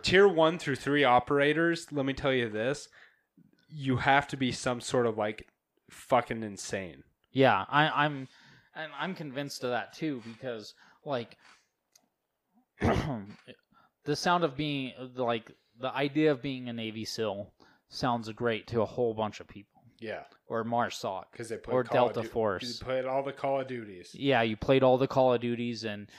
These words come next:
Speaker 2: you've watched all the James Bond films, and, like, you know what, you know what's up.
Speaker 1: Yeah.
Speaker 2: You know what's up. But, um,
Speaker 1: I'm gonna stab a dude in the chest.
Speaker 2: Yeah, no, th-,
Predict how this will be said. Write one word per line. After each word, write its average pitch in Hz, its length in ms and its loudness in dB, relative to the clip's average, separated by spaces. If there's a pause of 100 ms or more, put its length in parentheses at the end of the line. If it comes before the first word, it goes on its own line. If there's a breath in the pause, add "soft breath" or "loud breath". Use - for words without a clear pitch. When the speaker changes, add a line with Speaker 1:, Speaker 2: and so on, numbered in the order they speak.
(280 loud breath)
Speaker 2:
you've 117 180 -8
watched 117 320 0
all 123 160 8
the 123 100 2
James 123 420 0
Bond 117 360 4
films, 113 560 2
and, 107 300 -8 (340 soft breath)
like, 117 400 -2
you 135 200 -6
know 127 160 4
what, 117 280 0 (220)
you 151 180 4
know 170 140 10
what's 135 320 8
up. - 340 2 (160 loud breath)
Speaker 1:
Yeah. 110 180 -2
Speaker 2:
You 208 200 12
know 160 140 10
what's 117 340 4
up. 101 240 -6 (600 soft breath)
But, 127 480 4 (160)
um, 117 580 6 (640 soft breath)
Speaker 1:
I'm - 80 -14
gonna 131 120 -6
stab 139 340 -6
a 120 60 -8
dude 127 220 -4
in 117 100 -12
the 110 80 -12
chest. 123 480 -6
Speaker 2:
Yeah, 147 360 2
no, 147 220 2
th-, 117 100 -14